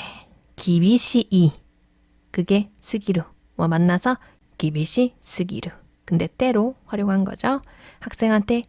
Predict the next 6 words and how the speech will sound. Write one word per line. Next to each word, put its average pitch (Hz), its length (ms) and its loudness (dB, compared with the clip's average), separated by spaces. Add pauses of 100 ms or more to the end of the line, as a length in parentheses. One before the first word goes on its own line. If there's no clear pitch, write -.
(120)
인기가 170 520 4
없어. - 580 -8 (1040)
요 165 120 0
조사 190 720 -2
뭘 156 180 0
쓸지 208 480 -2